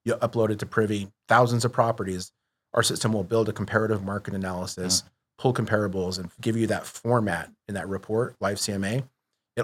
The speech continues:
Speaker 1: also appends all of the public record data, including mortgage information, um, right onto it.
Speaker 2: Sounds like what Cloud C M A was doing a long time ago.
Speaker 1: Oh, does it?
Speaker 2: Yeah. Right. So, um, I was just asking 'cause if, if you can automate it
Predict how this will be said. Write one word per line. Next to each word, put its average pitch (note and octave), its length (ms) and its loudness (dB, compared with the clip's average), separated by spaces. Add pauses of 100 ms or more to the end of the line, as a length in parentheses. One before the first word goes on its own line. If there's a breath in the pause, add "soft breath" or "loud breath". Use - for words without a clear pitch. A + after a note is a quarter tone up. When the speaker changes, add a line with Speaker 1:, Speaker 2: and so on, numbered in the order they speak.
Speaker 1:
also B2+ 360 6
appends G#2 500 0
all A2 260 4
of G#2+ 140 2
the G2+ 140 -4
public G#2 440 -4
record G2+ 400 -4
data, B2 340 2 (460)
including A2+ 340 2
mortgage G#2 400 0
information, A2+ 680 -2 (420)
um, G2 400 -2 (400)
right A2+ 160 6
onto A2 280 0
it. - 120 -12 (140)
Speaker 2:
Sounds B2 160 4
like C3 80 4
what F#2+ 100 0
Cloud F#2+ 220 2
C F#2 100 -4
M D#2+ 80 -4
A D2+ 60 -4
was C#2 120 -6
doing D2+ 140 -6
a C#2+ 60 -4
long C#2 140 -6
time D#2 140 -6
ago. C2 280 -12 (640)
Speaker 1:
Oh, G#2+ 80 -6
does G2+ 240 2
it? C3+ 100 0 (220)
Speaker 2:
Yeah. D2 240 -6 (520)
Right. D#2 260 -2 (100)
So, E2+ 440 0 (140)
um, E2+ 480 -2 (300)
I G2 80 4
was A2+ 80 6
just B2 120 2
asking A#2+ 320 4
'cause F2+ 180 -4
if, F2+ 260 -6
if F#2 140 -4
you G#2 80 2
can G#2+ 120 -2
automate F#2+ 460 0
it D#2 160 -8